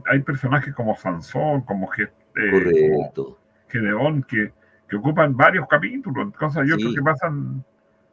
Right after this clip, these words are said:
Speaker 1: más,
Speaker 2: Bueno, y
Speaker 1: más.
Speaker 2: eso, y eso es lo que tú acabas de mencionar, pues, o sea, Ja-, eh, Débora, Gedeón y Sansón podrían los, los
Speaker 1: <laughs> Dedicarle
Speaker 2: lo-
Speaker 1: dos capítulos, dices tú.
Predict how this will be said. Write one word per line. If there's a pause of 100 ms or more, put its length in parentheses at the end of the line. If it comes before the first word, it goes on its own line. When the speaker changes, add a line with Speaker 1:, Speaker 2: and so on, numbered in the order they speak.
(420)
Speaker 1:
más,
Speaker 2:
Bueno,
y
Speaker 1:
más.
Speaker 2:
eso,
y
eso
es
lo
que
tú
acabas
de
mencionar,
pues,
o
sea, (480)
Ja-,
eh, (160)
Débora,
Gedeón
y
Sansón
podrían
los, (120)
los
Speaker 1:
<laughs> (580)
Dedicarle
Speaker 2:
lo-
Speaker 1:
dos
capítulos,
dices (100)
tú.